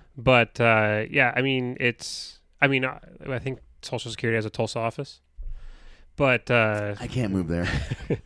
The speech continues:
Speaker 1: that's the thing, is that nobody wants to live there. That's why housing prices are so low.
Speaker 2: That sucks. That sucks. My sister lives in Georgia, and, um, I, I was talking to her the other day, and she, I was just like, you know, "What's it like there? How is it?"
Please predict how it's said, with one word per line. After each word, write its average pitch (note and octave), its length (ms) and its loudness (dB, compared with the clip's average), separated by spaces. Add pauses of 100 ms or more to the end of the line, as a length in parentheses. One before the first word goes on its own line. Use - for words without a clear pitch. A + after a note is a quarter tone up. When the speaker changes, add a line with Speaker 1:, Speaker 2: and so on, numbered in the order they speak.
(260)
Speaker 1:
that's F#3 160 4
the - 60 -8
thing, G#3 160 10
is C3+ 100 6
that C#3 140 8
nobody C3 380 6
wants A#2+ 200 4
to A#2 80 2
live A#2+ 160 6
there. G#2 80 2
That's F#2+ 180 -4
why G2 120 -2
housing G2+ 320 0
prices F#2 400 -8
are G2 100 -6
so - 160 -6
low. - 240 -8
Speaker 2:
That F#3+ 200 -12
sucks. - 760 -8 (560)
That D#3+ 180 -4
sucks. C#3+ 300 -4
My A#2 80 -4
sister C#3 340 -4
lives G#2 220 -6
in F2 80 -6
Georgia, E2+ 460 -4 (600)
and, F2 420 -2
um, C#2 500 -6 (960)
I, - 80 -18 (140)
I - 40 -16
was F#2 100 -10
talking A#2+ 260 -6
to G2 60 -4
her F#2 60 -2
the E2+ 140 -2
other E2 140 -4
day, D#2+ 440 -6
and E2+ 200 -6
she, F2 280 -8 (100)
I E2+ 80 -4
was D#2+ 180 -6
just E2+ 220 -16
like, D2+ 320 -8
you F2 80 -10
know, C#2+ 140 -8
"What's F#2+ 180 -8
it C#3 60 -8
like B2+ 260 -6
there? B2+ 360 -2
How A2 200 0
is G2+ 220 -2
it?" G#2 300 0